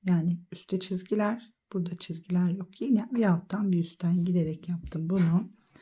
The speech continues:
Şimdi şöyle, bu arada, e, böyle bir şey yapacaksanız eğer bu iğne taktığınız ipi biraz daha uzun tutun.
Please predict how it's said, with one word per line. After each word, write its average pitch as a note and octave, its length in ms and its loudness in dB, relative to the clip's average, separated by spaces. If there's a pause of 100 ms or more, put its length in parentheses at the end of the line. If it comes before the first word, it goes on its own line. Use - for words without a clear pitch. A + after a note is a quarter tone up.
(480)
Şimdi F#3 440 -2
şöyle, F3+ 960 0
bu A#3 100 4
arada, G3+ 460 0
e, F3+ 240 4
böyle G3+ 160 8
bir F#3 60 4
şey G3+ 180 4
yapacaksanız F#3 720 0
eğer F3 360 4 (520)
bu G#3 200 -4
iğne F3+ 500 6 (720)
taktığınız F3 580 -2
ipi F#3 220 -8
biraz F3+ 320 2
daha F3+ 240 -2
uzun F3 320 2
tutun. - 600 -6